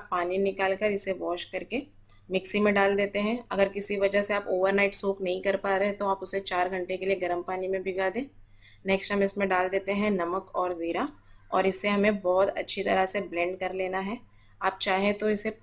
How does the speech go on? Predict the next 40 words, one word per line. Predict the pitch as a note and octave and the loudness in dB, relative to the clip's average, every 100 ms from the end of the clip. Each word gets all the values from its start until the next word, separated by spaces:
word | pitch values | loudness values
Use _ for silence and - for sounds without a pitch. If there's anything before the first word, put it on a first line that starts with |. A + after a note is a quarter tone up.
| - | -8
इसमें | - G#3 G#3 | -4 -2 0
थोड़ा | G3+ G3 | 2 4
सा | A3 | 2
पानी | - F#3 F3+ G#3 | 0 0 2 2
डाल | G#3 G3+ | 2 2
दें, | G3+ D4 - - - - - - | 0 -2 -6 -20 -20 -20 -18 -4
तीन | G3+ G3+ | 2 2
से | G#3 | 2
चार | G3+ G3+ G3+ | 0 0 0
चम्मच | G#3 G#3 G#3 - | 0 0 -2 -4
ठंडा | F3 F3+ | -2 0
पानी | F#3+ G3 G#3 G#3 | 2 2 2 4
यूज़ | G3 - | 2 0
करें | G#3 G#3+ A#3+ - | -2 0 0 -4
जिससे | F#3 - G3 | -4 -2 -2
आपके | F#3 F#3+ | -4 -4
दाल | F#3 F3+ | -2 -2
का | F3+ F#3+ | -2 -4
color | G3 G3 G3+ | 0 0 -2
पीला | F3+ F3+ F#3+ | -4 -2 0
नहीं | G3 F#3+ | 0 -2
पड़ेगा। | F#3+ F#3 G#3+ - - - - - - - - | -2 -2 -4 -10 -18 -20 -20 -20 -20 -20 -10
देखिए | F3+ F3+ F#3+ F#3+ | -4 -4 0 -2
हमने | F#3 F#3 | 0 0
इसे | F#3+ G3 F3 | 0 -2 0
बहुत | F3+ F#3+ G3 | 2 4 2
smooth | - F#3+ F#3+ G3+ - | 0 0 0 0 0
grind | G3 F#3+ G3 | 0 2 2
कर | G3 F#3+ | 0 0
लिया | F#3+ G3 | 0 0
है, | G3+ | 2
आप | F#3+ F3 | 0 0
देख | F3+ - | -4 -4
सकते | F#3+ - G3 | -6 -4 -2
हैं। | G3 A#3 A#3 - - - - - | 0 0 -4 -14 -20 -20 -16 -8
ये | F#3 | 0
बिल्कुल | G3 F#3+ G#3+ G3+ | 2 2 2 4
दरदरी | G3 G3 G3+ G3+ | 6 6 6 4
ना | G#3 G#3 | 4 4
रखें, | G3+ - G#3 | 2 0 -6